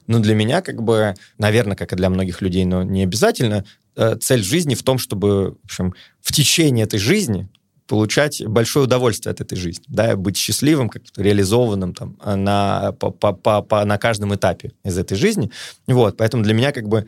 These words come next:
цель, можно сказать, что, в, по крайней мере, я пытаюсь в этом направлении себя, в общем, повернуть, чтобы получать удовольствие там, от того, что я делаю, от каждого дня, не делать что-то там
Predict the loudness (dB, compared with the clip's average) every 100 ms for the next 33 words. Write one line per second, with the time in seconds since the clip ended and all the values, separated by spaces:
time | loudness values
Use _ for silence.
0 | -6 0 2 2 2 0 -2 0 0 0
1 | 0 0 -4 _ -12 -8 -8 -10 _ -2
2 | 2 2 4 4 2 2 0 0 0 -2
3 | -4 -2 -2 0 0 2 0 0 -2 -2
4 | 0 2 0 -6 _ _ _ -18 -8 -6
5 | -6 -2 2 2 4 2 0 -4 -14 _
6 | -6 -2 0 0 -2 0 0 0 0 2
7 | 2 0 -2 -4 -2 -2 0 2 0 -2
8 | -4 -2 0 2 2 0 0 -2 -4 -2
9 | -4 -2 -2 0 0 0 2 0 0 -4
10 | -6 -6 -12